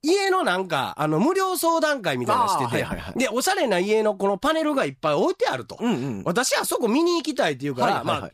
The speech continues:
Speaker 1: まあ、わざわざね、
Speaker 2: うん。
Speaker 1: いや、来てくれてるし、
Speaker 2: そらそらそらそら。
Speaker 1: まあ、僕もほいだらちょっと行ってくるわ、
Speaker 2: うん。
Speaker 1: 言うて、あの、十分ぐらい、
Speaker 2: はい。
Speaker 1: 下で見てくるわ、言うて、おとんとおかん、ほいだらここで待っといて、言うて、ソファーの、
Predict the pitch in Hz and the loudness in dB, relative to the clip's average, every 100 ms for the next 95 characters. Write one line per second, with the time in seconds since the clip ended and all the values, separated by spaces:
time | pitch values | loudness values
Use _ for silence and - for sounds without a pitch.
0 | 90 151 143 120 92 160 349 - - 135 | -8 -4 -4 -4 -4 -2 -2 -2 -8 -4
1 | 135 139 - 240 233 254 247 262 185 139 | -2 -2 -2 -4 0 0 0 0 0 2
2 | 202 190 196 254 220 185 226 208 240 277 | 0 0 0 0 0 0 -2 -2 -2 -2
3 | 240 202 170 143 196 151 165 185 107 - | 0 0 0 0 0 0 0 -2 -2 -14
4 | - 175 185 185 381 381 339 330 143 - | -6 0 2 2 -2 0 2 2 0 -4
5 | - 208 120 - - 277 254 247 247 277 | -2 -2 -2 -6 -2 0 2 0 2 0
6 | 285 247 214 185 156 180 214 349 262 226 | 0 2 2 2 2 0 2 0 2 0
7 | 214 226 254 220 185 220 320 233 180 180 | 2 0 2 0 0 -2 0 2 0 -2
8 | 220 220 214 285 190 160 151 196 339 190 | -2 -2 -2 0 2 0 0 2 2 0
9 | 127 98 | -2 -10